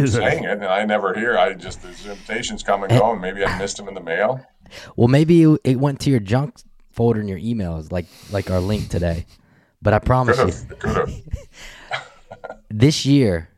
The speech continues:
Speaker 3: you are gonna make that trek. You come down, and I'm gonna take you, and I want you to. Well, you, you played. Have you played Pikewood before?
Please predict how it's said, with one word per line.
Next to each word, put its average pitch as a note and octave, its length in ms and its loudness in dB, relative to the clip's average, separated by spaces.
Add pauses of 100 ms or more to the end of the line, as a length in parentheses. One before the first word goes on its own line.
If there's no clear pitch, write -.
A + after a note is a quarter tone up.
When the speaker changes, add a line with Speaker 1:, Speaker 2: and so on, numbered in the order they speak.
(140)
Speaker 3:
you A2 240 4
are A#2+ 40 6
gonna A2+ 160 2
make G#2 220 0
that F#2+ 200 2
trek. F2+ 300 2 (380)
You G2 200 -2
come A2 220 0
down, G2 360 2 (840)
and F2+ 360 2
I'm F#2+ 140 2
gonna G2+ 180 4
take F#2+ 380 0
you, F2 260 -2 (640)
and F2 120 -4
I F#2 60 4
want G2+ 220 2
you G2 80 2
to. F#2 160 0
Well, C3 140 4
you, F3+ 160 -2 (240)
you F3 140 2
played. E3+ 360 4
Have B2 160 0
you D3+ 80 0
played F3 260 0
Pikewood F3 300 0
before? F3+ 440 0